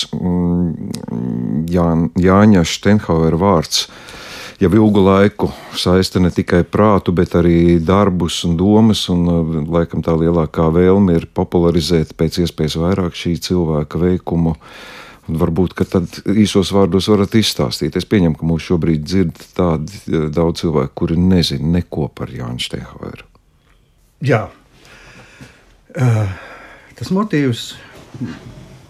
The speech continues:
Speaker 2: kāpēc vispār not-, notiek šis sarīkojums, pasākums, ir tikšanās, kas, ko varētu saukt par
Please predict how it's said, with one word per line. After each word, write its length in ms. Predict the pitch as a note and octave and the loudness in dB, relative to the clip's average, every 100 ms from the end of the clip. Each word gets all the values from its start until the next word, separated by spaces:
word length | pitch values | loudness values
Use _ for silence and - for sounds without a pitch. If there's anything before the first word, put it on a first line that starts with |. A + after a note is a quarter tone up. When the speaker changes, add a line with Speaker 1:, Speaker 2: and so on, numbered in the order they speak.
| _ - - - - | _ -20 -20 -14 -4
Speaker 2:
kāpēc 520 | B2+ A2+ D#3 A#2 - | -4 0 0 0 -4
vispār 400 | B2+ - A2+ A2 | -10 -6 -4 -4
not-, 440 | C#3 B2 - - | -4 -6 -10 -8
notiek 520 | C3+ C3 B2 B2+ G2+ - | -2 -2 -2 -4 -6 -6
šis 340 | C3 A#2+ - - - - - - - _ _ _ _ _ _ - | -8 -8 -14 -20 -20 -20 -20 -20 -20 _ _ _ _ _ _ -6
sarīkojums, 720 | G#2+ B2+ D#3 E3+ D#3 C3+ - | -2 0 -2 0 0 0 0
pasākums, 720 | B2 - D3+ C3+ C#3 C3 A#2 | -2 0 -2 -2 -2 -4 -4
ir 100 | F#2+ | -6
tikšanās, 580 | A#2 - D#3+ D#3 D3 - | -6 -6 -4 -2 -2 -4
kas, 160 | A2+ - | -8 -6
ko 400 | A#2+ - A2 A2 | -6 -2 0 2
varētu 240 | G2+ - | 0 0
saukt 240 | A#2 G#2+ | -2 -2
par 140 | G#2+ | -6